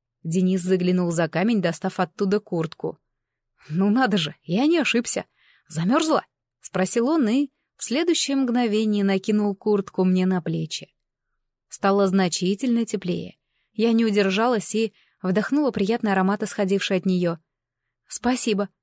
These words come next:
поблагодарила за заботу и надела куртку как положено.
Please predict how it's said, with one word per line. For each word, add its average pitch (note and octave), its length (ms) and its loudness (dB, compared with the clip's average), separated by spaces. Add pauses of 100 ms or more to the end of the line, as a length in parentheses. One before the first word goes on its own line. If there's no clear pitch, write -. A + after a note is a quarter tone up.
(280)
поблагодарила F#3 800 2 (300)
за F#3 400 2
заботу F#3+ 520 0
и F3+ 80 2
надела F#3+ 380 2
куртку G#3+ 440 -2
как G#3 220 -4
положено. E3+ 580 -2